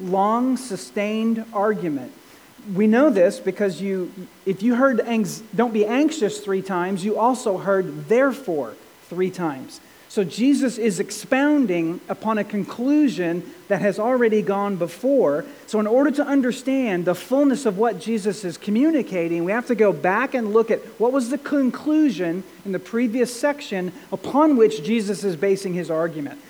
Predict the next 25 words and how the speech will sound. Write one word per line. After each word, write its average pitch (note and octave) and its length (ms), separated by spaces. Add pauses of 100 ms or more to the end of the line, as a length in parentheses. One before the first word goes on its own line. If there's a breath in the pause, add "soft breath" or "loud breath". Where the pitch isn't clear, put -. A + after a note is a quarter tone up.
(120 loud breath)
So F#3+ 140
look G#3+ 200
with B3 120
me A3 280
at F#3 200 (220 loud breath)
verse G#3 260
twenty-four. G3+ 640
And D3 80
if D3 80
you G3+ 100
have B3+ 320
your A#3 240
copy A#3 380
of E3+ 100
Scripture, F3 460 (280 loud breath)
you G3 120
can G3 160
look G#3+ 220
yourself. F3+ 380
We'll E3+ 120
throw G#3+ 240
some A3 240
of G#3+ 40
these F3 220
up, G#3 340